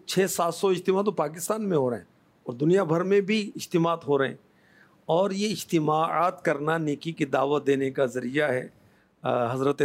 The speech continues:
داؤد علیہ السلام کا اجتماع ہوتا تھا، اور اس کے اندر آپ بیان فرماتے تھے، اور اچھا، میرے آقا علیہ الصلوۃ والسلام صحابہ کو جمع کرتے تھے، اور کو-،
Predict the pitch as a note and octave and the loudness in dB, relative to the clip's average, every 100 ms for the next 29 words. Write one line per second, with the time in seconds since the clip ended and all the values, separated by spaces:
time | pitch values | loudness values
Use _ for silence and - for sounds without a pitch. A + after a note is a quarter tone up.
0 | C#3+ C3+ C#3+ D#3 D3+ D#3 D3 D#3 D3 - | 0 0 2 0 0 -2 -2 0 -2 -2
1 | E3 D#3+ C#3+ C#3 C3+ C3 - _ _ _ | -2 0 0 0 -4 -4 -14 _ _ _
2 | - B2 A#2+ - - D3+ C#3+ C#3+ D3+ D3 | -12 -10 -10 -8 0 0 0 0 0 -2
3 | - C#3 A#2+ C3+ C#3 D3 C#3 C3+ C3 B2+ | -4 -6 -2 0 0 -2 -4 -2 -2 0
4 | C#3 C3+ B2 - - B2+ C#3+ D3 C#3+ E3+ | -2 -2 -4 -4 -4 0 2 0 2 0
5 | E3+ - E3+ E3+ F3 - F3+ F3 E3+ D#3 | 0 0 0 0 -2 -2 -2 -2 -2 -2
6 | D#3 E3 E3 E3+ D3 D3+ C#3+ C#3 - C3+ | 0 0 0 0 2 0 0 -2 0 -2
7 | - _ _ _ _ _ - B2+ B2 | -2 _ _ _ _ _ -4 -4 -4